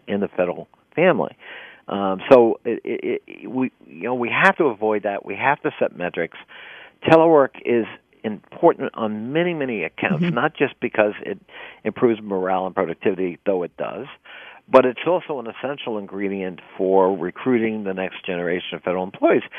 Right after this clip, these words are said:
Speaker 1: Millennials expect there's a robust telework program in place. Um, for continuity of operations,
Speaker 2: Yeah.
Speaker 1: what we've learned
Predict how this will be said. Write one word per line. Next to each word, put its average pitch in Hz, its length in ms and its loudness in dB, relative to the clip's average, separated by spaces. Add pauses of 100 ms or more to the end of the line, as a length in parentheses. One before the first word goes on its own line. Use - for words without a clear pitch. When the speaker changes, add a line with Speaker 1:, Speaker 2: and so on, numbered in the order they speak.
(200)
Speaker 1:
Millennials 147 760 4 (160)
expect - 500 -6 (340)
there's 92 180 -4
a 92 100 -6 (200)
robust 117 380 2 (100)
telework 95 420 -2
program 85 540 -4
in 90 120 -8
place. - 280 -2 (760)
Um, 104 520 2 (480)
for 143 80 2
continuity 156 800 2
of 123 60 -4
operations, 104 720 -4
Speaker 2:
Yeah. - 80 0
Speaker 1:
what 113 120 2
we've 113 240 0
learned 127 560 -2